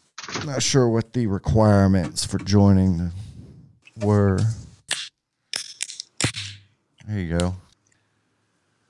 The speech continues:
They did the Hall of Fame inductees, uh, Garnett, Kobe, Duncan. I don't know if anybody was left out of that. I just know it happened.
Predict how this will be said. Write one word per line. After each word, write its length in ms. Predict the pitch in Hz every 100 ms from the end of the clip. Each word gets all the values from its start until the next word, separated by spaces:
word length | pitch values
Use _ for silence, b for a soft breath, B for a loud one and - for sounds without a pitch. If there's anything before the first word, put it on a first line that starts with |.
| _ -
They 120 | 104
did 160 | 113
the 100 | 107
Hall 180 | 110 107
of 100 | 101
Fame 560 | - 110 110 104 98 - 104
inductees, 1160 | 92 92 92 98 98 101 98 - - - - 76
uh, 380 | 85 85 82 82
Garnett, 440 | 101 92 92 101 -
Kobe, 320 | 101 95 113
Duncan. 540 | 95 90 95 123 143 123 _ _ _ _ _ _ _ 85
I 60 |
don't 140 | 87 87
know 80 |
if 120 | 85 87
anybody 320 | 90 87 87
was 200 | 82 -
left 240 | 90 -
out 160 | 90 98
of 60 | 82
that. 280 | 80 87 - - - _ _ _ _ _ _ _
I 40 | 85
just 200 | 85 92
know 140 | 90
it 60 | 82
happened. 480 | 80 - - -